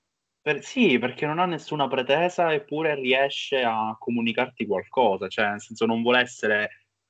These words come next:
eh, un film comico che però vuole avere una sua poesia, chissà quale filosofia dietro. No, cioè,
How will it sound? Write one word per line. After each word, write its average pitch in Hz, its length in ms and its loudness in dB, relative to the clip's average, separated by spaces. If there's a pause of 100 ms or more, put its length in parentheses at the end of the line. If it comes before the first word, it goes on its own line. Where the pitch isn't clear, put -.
(140)
eh, 107 260 4
un 110 120 0
film 117 300 0
comico 123 640 2
che 117 160 -8
però 117 260 2
vuole 117 200 2
avere 113 260 -2
una 117 200 -4
sua 120 280 -4
poesia, 123 1000 0
chissà 123 340 -8
quale 123 300 -2
filosofia 127 580 0
dietro. 120 520 0
No, 151 520 -2
cioè, 127 260 4